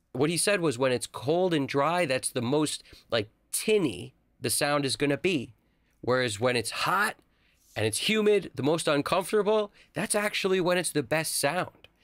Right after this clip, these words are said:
So think back to any times you've experienced concerts and maybe how,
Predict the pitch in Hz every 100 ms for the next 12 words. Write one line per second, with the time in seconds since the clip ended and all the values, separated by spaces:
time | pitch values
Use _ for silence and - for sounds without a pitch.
0 | _ - - - 139 - 254 - 302 320
1 | - 190 202 - 185 170 120 160 151 -
2 | - 143 127 - 131 139 - 117 107 -
3 | 113 113 113 110 123 131 120